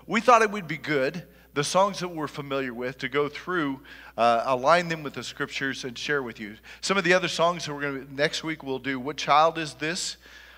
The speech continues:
"Hark the Herald Angels Sing," which Eric is going to take the opportunity to, to walk through. I'm really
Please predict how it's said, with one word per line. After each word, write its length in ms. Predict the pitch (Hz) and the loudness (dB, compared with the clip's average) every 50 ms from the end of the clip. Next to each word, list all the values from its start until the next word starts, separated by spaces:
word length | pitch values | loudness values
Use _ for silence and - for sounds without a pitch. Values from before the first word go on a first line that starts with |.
| - - | -6 2
"Hark 280 | - 151 175 165 - | 4 4 4 4 2
the 100 | 170 160 | -2 -2
Herald 320 | 151 156 170 165 151 143 - - | 0 0 0 0 -2 -4 -4 -6
Angels 440 | 147 151 175 180 160 165 175 165 - | -4 -4 -4 -4 -6 -6 -8 -6 -6
Sing," 360 | - - 165 170 175 180 170 | -4 -4 -4 -4 -4 -4 -6
which 240 | 143 139 - - - | -6 -6 -8 -8 -6
Eric 460 | 139 139 135 151 175 180 180 - 165 | -4 -2 0 0 0 -2 -4 -4 -6
is 160 | 151 127 - | -6 -6 -6
going 200 | - - 151 151 | -8 -6 -6 -6
to 60 | 151 147 | -6 -4
take 240 | - 156 156 147 | -4 -4 -4 -4
the 140 | - 147 131 | -2 2 6
opportunity 840 | 127 135 151 - 160 151 - - - 147 151 156 160 147 156 151 147 | 6 6 6 4 0 -6 -8 -10 -10 -8 -8 -6 -6 -4 -4 -4 -2
to, 200 | 131 127 120 113 - - - - - - | 0 0 0 -2 -4 -10 -18 -20 -18 -8
to 120 | - 139 | -6 -6
walk 400 | 127 127 135 143 147 165 165 - | -4 -2 2 4 4 4 4 2
through. 420 | - - 156 156 160 160 160 156 139 | -4 -10 -6 -4 -4 -2 -2 -2 -2
I'm 140 | 123 120 123 | -2 -2 -2
really 340 | 135 147 143 131 120 110 | -4 -4 -2 -2 -4 -6